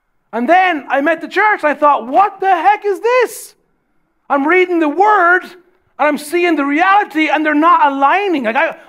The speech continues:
I wanna give my life to something that has eternal significance, but these people are more consumed with whose favorite song gets played.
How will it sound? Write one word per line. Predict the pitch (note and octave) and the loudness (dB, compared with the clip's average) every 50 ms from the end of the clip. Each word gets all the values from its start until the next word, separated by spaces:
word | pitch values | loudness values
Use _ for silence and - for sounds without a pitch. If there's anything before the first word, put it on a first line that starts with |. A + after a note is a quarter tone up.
| - | -2
I | C4 E4+ | 0 0
wanna | E4+ F4+ F#4 F4 D#4+ - | 2 0 0 0 -2 -2
give | - D4+ E4 D#4+ C#4+ | 0 0 0 2 2
my | C#4 C#4 C4+ C4 | 0 0 0 0
life | A#3+ A#3+ C4+ D4 E4+ F4 E4 - - | 0 0 2 2 2 0 -2 -6 -8
to | A#3+ G#3+ | -12 -12
something | - - - D#4 E4+ E4+ D4+ - - C#4 B3+ A#3+ | -12 -6 0 0 0 0 0 -6 -6 -6 -2 -2
that | A#3 A3 G#3+ | 0 0 0
has | G3+ B3+ C4 G#3+ | 0 0 -2 -2
eternal | - F#3 - - - - D4+ E4 F4+ F4 D#4 - | -6 -12 -16 -18 -10 -4 -2 0 0 0 -2 -4
significance, | - B3 D4 C#4+ F4+ F4 F4 E4 C#4+ B3+ - - - _ _ _ | -6 -10 -6 -6 -6 -4 -4 -6 -6 -6 -8 -10 -18 _ _ _
but | - C#4+ | -6 -2
these | D#4 D#4 C#4+ - D4+ D4 | 0 0 0 -2 -6 -14
people | - - D4+ F4+ F4+ E4+ - D4+ C#4 G#3+ - - - - | -8 -4 -2 -2 -2 -2 -2 -2 -2 -2 -4 -8 -8 -4
are | A3+ B3+ | -2 -2
more | B3+ B3+ C#4 D4+ E4 D#4+ | -2 0 0 0 0 0
consumed | D#4+ - C4 B3+ A3+ A3 - - D#4 E4+ E4+ E4+ D#4 C4+ | 0 -2 -6 -8 -8 -8 -8 -4 -2 0 2 2 0 0
with | C#4+ B3+ - - - - _ | -2 -4 -6 -12 -20 -20 _
whose | - - C4+ E4+ F4 E4+ F4 - | -8 -2 2 2 2 2 0 -4
favorite | - - _ D4 D#4+ E4 D#4+ D#4 D4+ D#4 | -12 -6 _ -2 0 0 -2 -4 -8 -10
song | - - - - C#4+ D4 D#4+ E4 E4+ E4 D#4 | -12 -18 -6 -2 0 2 2 0 -2 -4 -6
gets | D#4+ - - - | -6 -10 -12 -18
played. | _ - A3+ C4 D4+ F4+ G#4 A4 A4 E4+ G#3+ - - | _ -8 -2 0 0 0 0 -2 -4 -6 -8 -10 -16